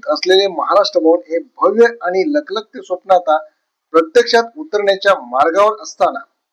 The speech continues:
राष्ट्रवादी काँग्रेस शरद पवार पक्षाच्या नेमबे जिल्हा अध्यक्षांनी त्या ठिकाणी श्राद्ध घातली, ही दुर्दैवी बाब असल्याचे भारतीय जनता पक्षाचे पांडुरंग आमले यांनी पत्रकार परिषदेत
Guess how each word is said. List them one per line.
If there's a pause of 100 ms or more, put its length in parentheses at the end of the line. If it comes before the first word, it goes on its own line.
(300)
राष्ट्रवादी
काँग्रेस
शरद (100)
पवार (600)
पक्षाच्या
नेमबे
जिल्हा
अध्यक्षांनी (1040)
त्या
ठिकाणी
श्राद्ध
घातली,
ही
दुर्दैवी
बाब (100)
असल्याचे
भारतीय
जनता
पक्षाचे
पांडुरंग
आमले
यांनी
पत्रकार
परिषदेत